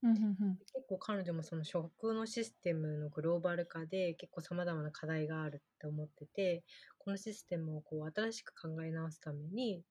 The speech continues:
Speaker 2: そういうクリエイティブなアイデアを持ってる人たちが出てこないといけないみたいな課題感を持ってるみたいで、
Speaker 1: ふん、ふん、ふん。
Speaker 2: なんかそういうものをこう体験型で伝えていくような活動を、まあ、世界中でしていると。
Speaker 1: なるほど。
Speaker 2: うん。
Speaker 1: 面白いね。
Speaker 2: うん。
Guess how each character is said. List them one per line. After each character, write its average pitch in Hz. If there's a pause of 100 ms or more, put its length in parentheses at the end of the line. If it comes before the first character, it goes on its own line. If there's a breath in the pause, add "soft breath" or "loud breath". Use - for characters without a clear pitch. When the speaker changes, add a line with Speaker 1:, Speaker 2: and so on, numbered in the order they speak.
(160)
Speaker 2:
そ 165
う 156
い 156
う 151
ク -
リ 170
エ -
イ 165
テ 165
ィ 156
ブ 156
な 156
ア 156
イ 156
デ 156
ア 156
を 151
持 160
っ - (100)
て 165
る 160
人 160
た 151
ち 170
が 190
出 180
て 165
こ 170
な 160
い 156
と 156
い 151
け -
な 202
い 220
み 190
た -
い 156
な 151
課 -
題 170
感 151
を 143
持 151
っ 156
て -
る 139
み 139
た -
い 135 (160)
で、 170 (100)
Speaker 1:
ふ 233
ん、 208
ふ 214
ん、 202
ふ 196
ん。 180
Speaker 2:
な 185
ん -
か -
そ 175
う 170
い 175
う 170
も 190
の 262
を 160
こ 160
う 156
体 190
験 185
型 180
で 165 (240)
伝 170
え 165
て 165
い 160
く 175
よ 165
う 160
な 156
活 -
動 226
を、 240 (120)
ま 185
あ、 160
世 -
界 165
中 147
で 147
し -
て -
い -
る 143
と。 - (520 soft breath)
Speaker 1:
な 226
る 220
ほ 220
ど。 190
Speaker 2:
う 202
ん。 208
Speaker 1:
面 220
白 254
い 208
ね。 165 (140)
Speaker 2:
う 190
ん。 175